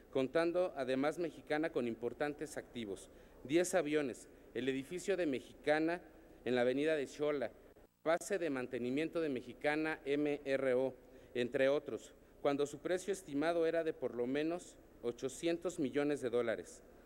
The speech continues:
Ya como dueño de Mexicana de Aviación,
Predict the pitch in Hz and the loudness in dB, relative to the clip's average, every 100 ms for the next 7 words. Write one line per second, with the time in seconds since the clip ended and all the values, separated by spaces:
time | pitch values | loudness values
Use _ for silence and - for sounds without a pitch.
0 | - - - 160 180 208 185 165 170 170 | -20 -20 -2 0 0 0 2 2 2 0
1 | 143 110 107 - 143 147 135 104 107 - | -2 -4 -8 -2 0 2 2 0 -2 -2
2 | 135 160 | -2 -2